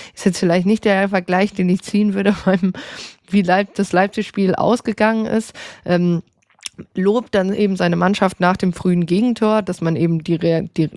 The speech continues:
dass die Reaktion besser gewesen sei. Du hast es eben schon gesagt, Herr Lukas, ähm, man w-, sei in Halbzeit eins das bessere Team gewesen, hat dann aber zu leicht Großchancen zugelassen.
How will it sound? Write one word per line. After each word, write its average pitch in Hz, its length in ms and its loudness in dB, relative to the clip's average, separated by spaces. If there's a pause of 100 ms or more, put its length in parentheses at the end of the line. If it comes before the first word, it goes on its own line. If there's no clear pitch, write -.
dass - 120 -12
die 170 100 -2
Reaktion 165 480 0
besser 190 280 2
gewesen 175 380 -2
sei. 165 160 0
Du 165 100 -2
hast 165 140 -4
es - 80 -8
eben 165 120 0
schon 170 140 0
gesagt, 175 240 0
Herr 170 80 0
Lukas, 165 320 0 (460)
ähm, 160 420 0 (120)
man 165 460 0
w-, 160 720 -2
sei 175 320 2
in 185 280 -4
Halbzeit 175 340 -2
eins 165 160 0
das - 120 -6
bessere 165 280 0
Team 202 240 0
gewesen, 180 440 0 (260)
hat - 140 -2
dann 170 100 2
aber 165 160 2
zu - 100 -4
leicht 165 180 2
Großchancen 175 540 0
zugelassen. 160 640 0